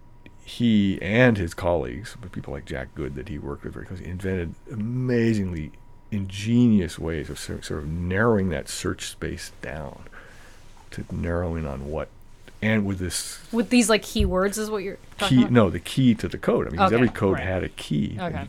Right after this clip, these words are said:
Speaker 1: you, but you, how do you find it? And how do you find it within twenty-four hours before the Germans changed the key? They changed the key every day.
Speaker 2: Right.
Speaker 1: And so what they did was, was real work of human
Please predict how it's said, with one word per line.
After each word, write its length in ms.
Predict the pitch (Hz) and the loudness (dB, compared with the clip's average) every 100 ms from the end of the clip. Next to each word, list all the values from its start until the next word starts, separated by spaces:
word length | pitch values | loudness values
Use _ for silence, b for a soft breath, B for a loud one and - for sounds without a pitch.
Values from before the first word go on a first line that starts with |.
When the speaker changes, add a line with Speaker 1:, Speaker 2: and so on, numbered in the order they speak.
| - | -10
Speaker 1:
you, 100 | 104 | -10
but 200 | 90 85 | -8 -8
you, 60 | 90 | -6
how 120 | 87 | -6
do 80 | 80 | -6
you 100 | 76 | -8
find 340 | - 76 165 76 | -6 -2 0 0
it? 40 | |
And 100 | 82 | 0
how 120 | 104 | 0
do 80 | 98 | 0
you 80 | 87 | -2
find 280 | - 98 82 | -2 -2 -2
it 120 | 71 | -4
within 760 | 76 78 85 98 107 87 80 - B B B B | -8 -8 -6 -2 0 0 -4 -8 B B B B
twenty-four 420 | - 73 71 - - | -6 -4 -2 -2 -2
hours 200 | 76 - | 0 -2
before 280 | - - | -4 -6
the 60 | - | -6
Germans 480 | 85 - 65 71 - | -8 -8 -8 -8 -10
changed 520 | - - - - - | -10 -10 -10 -12 -14
the 60 | - | -12
key? 300 | - - - | -4 -2 -2
They 160 | - | -6
changed 360 | - - 78 - | -10 -10 -10 -10
the 60 | |
key 240 | - - 73 | -8 -4 -4
every 200 | - - | -4 -10
day. 240 | - - 98 85 | -12 -12 -12 -10
Speaker 2:
Right. 220 | 170 147 | -6 -6
Speaker 1:
And 80 | 87 - - - - | -8 -14 -20 -20 -18
so 140 | - 104 | -2 2
what 160 | 110 | 4
they 100 | 107 | 4
did 200 | 104 117 | 6 6
was, 340 | 98 92 - - - - - | 4 0 -6 -12 -18 -20 -14
was 600 | 120 113 110 139 104 71 - | -8 0 8 10 10 4 -2
real 520 | 104 107 117 131 110 | 2 4 8 8 8
work 260 | 98 101 87 | 6 0 -2
of 120 | 76 | -8
human 760 | - - 110 117 104 80 80 | -8 0 4 6 6 2 -4